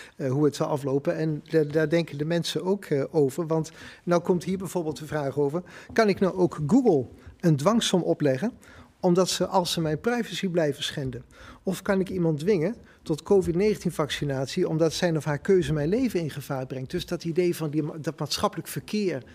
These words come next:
waar allerlei normen heersen en elkaar daarop aan te spreken, dat wat in deze rechtszaak heel direct naar voren is gehaald, dat kunnen we eigenlijk op een veelheid van situaties toepassen in ons leven.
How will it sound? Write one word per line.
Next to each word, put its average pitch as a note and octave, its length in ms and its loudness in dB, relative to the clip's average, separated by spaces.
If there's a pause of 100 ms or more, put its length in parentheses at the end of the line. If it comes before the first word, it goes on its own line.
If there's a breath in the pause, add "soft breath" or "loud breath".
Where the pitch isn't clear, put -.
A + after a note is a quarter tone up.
(140)
waar D#3 200 -2
allerlei D3+ 640 -4
normen D#3+ 580 0
heersen D#3 520 0 (200 loud breath)
en E3 100 -4
elkaar D#3 320 -2
daarop D3 300 -2
aan G#3 220 -4
te G3 100 -10
spreken, C3+ 500 -6
dat F#3+ 220 -12
wat D3 160 -6
in D3 60 -8
deze D3+ 300 -2
rechtszaak D#3+ 400 -6
heel D#3+ 300 0 (100)
direct D#3 380 -4
naar C#3 100 -4
voren A3 280 -2
is B2+ 100 -8
gehaald, - 300 -10 (180 loud breath)
dat - 160 -2
kunnen G3 180 4
we D#3 60 -2
eigenlijk C#3 300 -4
op B2+ 100 -4
een C3 120 -4
veelheid F#3 420 -2
van C3 100 -6
situaties A3 580 -6
toepassen - 460 -6
in E3+ 140 -2
ons D3+ 140 -4
leven. C#3+ 420 -8